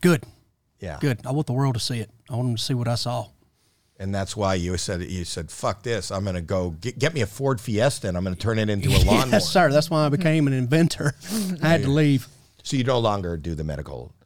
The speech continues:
Speaker 2: You're making a good living at this, I would imagine.
Speaker 1: Yes, sir. Yes.
Speaker 2: That's great.
Speaker 1: Um,
Speaker 2: Are you married?
Speaker 1: Yes, sir.
Speaker 2: Uh, and
Speaker 1: Yes, sir.
Speaker 2: what, what does she do?
Speaker 1: She is a nurse practitioner.
Speaker 2: Oh, so she still comes home with other people's snot on her.
Speaker 1: Yes, sir. Yes, she was a, a paramedic.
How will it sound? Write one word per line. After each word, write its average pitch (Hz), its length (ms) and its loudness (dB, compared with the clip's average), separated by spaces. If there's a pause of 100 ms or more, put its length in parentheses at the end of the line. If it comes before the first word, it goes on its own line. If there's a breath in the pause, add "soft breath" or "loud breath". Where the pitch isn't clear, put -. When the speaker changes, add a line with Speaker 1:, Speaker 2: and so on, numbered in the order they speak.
(300)
Speaker 2:
You're 107 140 -4
making 110 300 0
a 87 60 -4
good 82 200 -6
living 76 320 -6
at 65 120 -14
this, 73 260 -10
I 67 80 -8
would 64 120 -12
imagine. 78 560 -10
Speaker 1:
Yes, 180 180 0
sir. 113 260 0
Yes. 135 240 0
Speaker 2:
That's 92 160 -6
great. 139 100 0
Speaker 1:
Um, 123 240 0
Speaker 2:
Are 120 40 2
you 117 80 2
married? 120 280 0 (200)
Speaker 1:
Yes, 147 180 0
sir. 117 180 -2 (240)
Speaker 2:
Uh, 101 60 -8
and 95 160 -4
Speaker 1:
Yes, 98 200 -2
sir. 101 60 -2
Speaker 2:
what, 120 140 -2
what 113 120 2
does 104 60 -2
she 123 140 -6
do? 85 160 -8 (160 soft breath)
Speaker 1:
She - 200 2
is 220 120 2
a 160 40 2
nurse 165 240 4
practitioner. - 600 -4 (420)
Speaker 2:
Oh, 139 140 0
so - 160 -6
she - 240 -4
still - 300 -4
comes 120 240 -4
home 87 160 0
with 80 120 -4
other 87 200 -4
people's 87 280 -6
snot 80 300 -4
on 73 140 -8
her. 143 100 -6
Speaker 1:
Yes, 139 180 2
sir. 175 300 2 (160)
Yes, 123 240 -4
she - 180 -2
was 156 220 0
a, 123 240 0
a 120 80 -8
paramedic. 156 600 -2